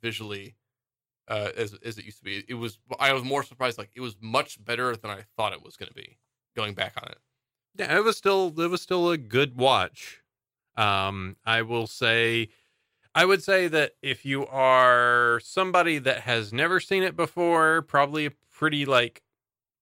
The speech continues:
Speaker 2: still probably a pretty good piece. It's not, it's obviously not perfect.
Speaker 1: It's a fun popcorn
Speaker 2: Yeah.
Speaker 1: movie.
Speaker 2: Um, if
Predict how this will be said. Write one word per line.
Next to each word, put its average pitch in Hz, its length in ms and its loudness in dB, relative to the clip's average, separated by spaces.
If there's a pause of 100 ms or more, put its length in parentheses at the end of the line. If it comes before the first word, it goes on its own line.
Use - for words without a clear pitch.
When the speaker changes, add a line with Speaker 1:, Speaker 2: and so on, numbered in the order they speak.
(280)
Speaker 2:
still 190 320 -2
probably 165 320 4
a 131 40 0
pretty 143 220 -2
good 123 220 -4
piece. 123 300 -2
It's 120 220 -8
not, 135 280 2 (220)
it's 123 180 -6
obviously 127 460 -2
not 117 200 -2
perfect. - 680 -4
Speaker 1:
It's - 100 -14
a - 20 -10
fun 240 240 -2
popcorn 131 440 -2
Speaker 2:
Yeah. 123 140 -2
Speaker 1:
movie. 104 140 -14 (280)
Speaker 2:
Um, 120 540 0 (140)
if 139 420 -2